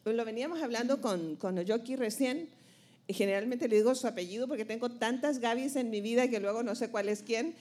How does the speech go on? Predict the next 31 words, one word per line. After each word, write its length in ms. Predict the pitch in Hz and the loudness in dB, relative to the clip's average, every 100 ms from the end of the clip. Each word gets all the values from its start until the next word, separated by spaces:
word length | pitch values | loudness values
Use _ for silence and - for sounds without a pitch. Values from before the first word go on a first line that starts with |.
| - - - | -20 -18 -2
Entonces, 640 | 220 202 240 240 269 285 | 0 2 0 4 2 6
este, 560 | 247 240 - 208 170 175 - - - - | 4 4 0 2 2 -4 -16 -20 -20 -8
am, 400 | 196 185 180 180 | -4 -2 -2 -2
yo 180 | 202 220 | 2 6
le 100 | 240 | 6
digo, 180 | 247 247 | 6 2
"Hija, 300 | 247 247 180 - - - - | 2 0 -4 -10 -20 -16 -2
como 200 | 247 240 | 0 0
nosotros 360 | 240 349 440 | -2 -4 -6
generalmente, 880 | - 440 392 285 262 262 254 151 151 - - | -4 -2 2 2 2 0 -2 -6 -8 -14 -8
en, 160 | 190 | 0
en 100 | 208 | 0
el 80 | 202 | 0
caso 340 | 254 262 339 | -4 -2 0
de 160 | 285 220 | 0 -2
las 160 | 190 190 | -4 0
tres, 420 | 240 233 233 - - | 4 4 2 -4 -4
trabajamos 720 | 208 196 190 254 269 233 - | -2 -2 -2 2 2 2 -2
permanentemente 1040 | 220 202 185 190 226 269 294 254 240 233 | -4 -2 -2 -2 -4 -4 -2 -2 -2 -2
con 180 | 185 170 | -4 -6
personas, 560 | 170 170 208 180 233 - - _ - - - | -6 -6 -6 -6 -8 -12 -20 _ -20 -20 -14
yo 180 | - 285 | 0 2
lo 120 | 415 | 4
hago 260 | 359 359 277 | 2 2 0
con 220 | 240 214 | -2 0
todo 200 | 247 262 | 0 0
mi 100 | 285 | -2
corazón, 440 | 247 190 196 262 | -2 -2 -2 -2
lo 100 | 208 | -2
disfruto 520 | 185 190 - 247 262 262 | -2 -4 -4 -6 -6 -8
mucho 440 | 269 311 - 151 | -8 -10 -12 -16